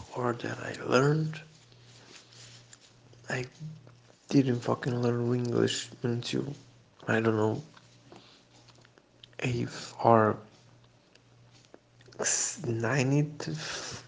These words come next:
grade. I don't fucking know how to speak that. But, uh, I would say primeiro ano do ensino médio. So,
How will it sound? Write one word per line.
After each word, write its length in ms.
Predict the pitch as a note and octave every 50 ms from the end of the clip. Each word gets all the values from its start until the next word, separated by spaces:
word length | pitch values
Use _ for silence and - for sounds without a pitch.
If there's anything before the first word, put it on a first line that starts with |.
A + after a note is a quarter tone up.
| - -
grade. 680 | - - C3+ B2 A#2+ A#2 A2+ B2 B2+ C3+ B2+ - - - - - -
I 140 | B2+ A#2+
don't 200 | A2+ A2 G2 A#2
fucking 480 | - - - - - - - - C#2+ C#2+
know 300 | - - - - - -
how 240 | - - - - - -
to 100 | - -
speak 420 | - - - - - B2+ - - -
that. 260 | - E2+ - - - - - - - - - - - - - - - - - - - - - - - - - - - _ - - - - - - - - - - - - - - -
But, 160 | - - -
uh, 280 | - - - - - - - - - - - - - - - -
I 180 | C#3 C#3 C#3 C#3+
would 240 | - - B2 B2 -
say 300 | - - B2 A#2+ C3 C#3+ - - - - - _ -
primeiro 500 | - C#3+ C#3+ C#3+ C#3+ C#3 C3 - C3+ C3+
ano 160 | C3+ C3+ C3
do 80 | B2 -
ensino 380 | B2+ B2+ - - - D3 C#3+ C3+
médio. 480 | C3+ C3+ - - - - - - - - - - - - _ _ _ _ _ _ _ - - - - - - - - -
So, 380 | - - D#2+ D2 B1 - -